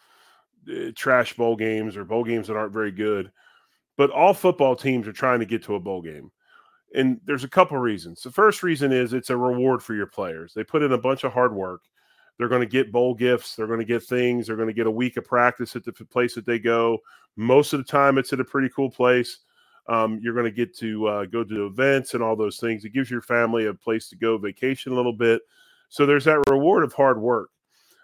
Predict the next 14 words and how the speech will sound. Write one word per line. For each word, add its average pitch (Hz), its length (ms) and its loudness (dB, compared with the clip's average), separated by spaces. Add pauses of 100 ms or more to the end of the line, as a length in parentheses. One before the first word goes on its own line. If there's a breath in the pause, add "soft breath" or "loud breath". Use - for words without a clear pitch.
(100)
But 143 180 4
what, 196 340 6
what 214 260 2
bowl 226 160 8
games 214 300 -4
have 156 120 -2
become 135 680 2
with 127 200 -2
the, 135 280 -2
with 139 320 -4 (320)
the 120 160 -6
transfer 196 480 -2
portal, 113 460 -4 (440 soft breath)
it's, 147 240 -2